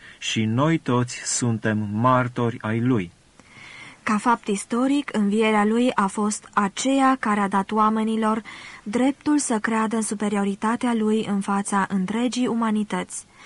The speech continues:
Speaker 2: Aceasta nu este doar o chestiune legată de influența morală a caracterului, exemplului și învățăturii sale.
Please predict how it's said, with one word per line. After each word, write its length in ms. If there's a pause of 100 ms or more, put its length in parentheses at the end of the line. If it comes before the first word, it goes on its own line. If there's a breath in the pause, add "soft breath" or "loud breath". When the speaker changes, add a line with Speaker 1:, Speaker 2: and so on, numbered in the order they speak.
(400 loud breath)
Speaker 2:
Aceasta 500
nu 140
este 320
doar 240
o 60
chestiune 460
legată 460
de 100
influența 640
morală 540
a 140
caracterului, 840 (440 loud breath)
exemplului 840
și 160
învățăturii 640
sale. 500